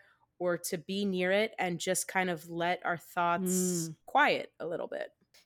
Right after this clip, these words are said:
Speaker 2: Yeah, so it's almost like a, like a grounding experience th-, that you get to get, that completely enamored and embrace the water and just watch and not be so on.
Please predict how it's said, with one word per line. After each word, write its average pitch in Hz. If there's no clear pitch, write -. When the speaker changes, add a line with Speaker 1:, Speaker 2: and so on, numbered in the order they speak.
Speaker 2:
Yeah, 262
so 226
it's 220
almost 262
like 220
a, 202
like 196
a 190
grounding 180
experience 160
th-, -
that 185
you 196
get 185
to 185
get, 170
that 180
completely 180
enamored 170
and 160
embrace 165
the 170
water 160
and 160
just 156
watch 156
and 175
not 156
be 156
so 151
on. 151